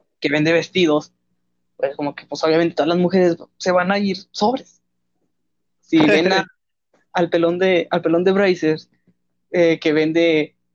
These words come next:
Speaker 1: agua de piña, pues, todos los hombres vamos a, a comprar agua de piña.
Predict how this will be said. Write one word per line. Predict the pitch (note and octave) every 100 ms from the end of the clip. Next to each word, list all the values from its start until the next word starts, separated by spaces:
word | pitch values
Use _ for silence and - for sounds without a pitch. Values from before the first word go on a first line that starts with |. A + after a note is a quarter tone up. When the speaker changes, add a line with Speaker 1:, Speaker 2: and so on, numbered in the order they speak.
| _ -
Speaker 1:
agua | E3 F3+
de | F3+
piña, | F3+ G#3 F#3 F3 E3+
pues, | F3 E3+
todos | F#3 F#3
los | F#3+ G3
hombres | A3 G3
vamos | E3+ F3 - E3+
a, | F#3 F3 F#3
a |
comprar | - - F3+
agua | D#3+ E3+
de | G3
piña. | F#4+ G#4+ E4+